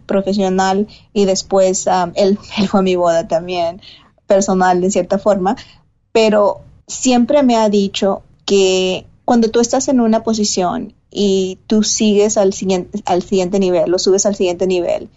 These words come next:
siempre tienes que mantenerte en contacto y también tienes que, am, que apoyar a personas que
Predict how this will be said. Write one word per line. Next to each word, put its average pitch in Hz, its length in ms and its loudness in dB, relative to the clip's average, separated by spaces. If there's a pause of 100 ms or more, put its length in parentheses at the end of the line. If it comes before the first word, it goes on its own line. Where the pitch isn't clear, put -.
(200)
siempre 214 480 0
tienes 208 420 -2
que 202 120 -2
mantenerte 175 840 -2 (440)
en 226 200 2
contacto 202 880 0
y 190 140 -2
también 180 380 -4
tienes 190 500 -2
que, 175 540 -2 (160)
am, 160 380 -4
que 220 120 0
apoyar 226 640 0 (140)
a 196 160 -4
personas 196 640 0
que 180 560 -2